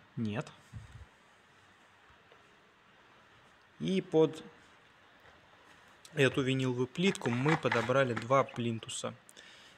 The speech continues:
Это плинтус Vox, высокий, артикул шестьсот двадцать два. И виниловый плинтус Alpine Floor, артикул Sagana одиннадцать двадцать два. Оба хорошо подходят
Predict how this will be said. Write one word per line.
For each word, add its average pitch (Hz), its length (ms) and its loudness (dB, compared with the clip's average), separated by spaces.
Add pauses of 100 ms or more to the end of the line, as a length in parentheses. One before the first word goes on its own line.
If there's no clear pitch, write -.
Это - 220 -2
плинтус 127 640 -4 (180)
Vox, 123 480 0 (420)
высокий, 123 680 -2
артикул 120 500 -6
шестьсот - 400 -4
двадцать 113 380 -6
два. 156 280 0 (2000)
И 143 320 2 (100)
виниловый 135 520 4
плинтус 170 640 -2 (260)
Alpine 120 500 0
Floor, 190 300 2 (1800)
артикул 139 480 -4
Sagana 139 520 0
одиннадцать 127 540 -2
двадцать 131 400 -4
два. 117 280 0 (540)
Оба 139 240 2
хорошо 135 420 4
подходят 120 500 -2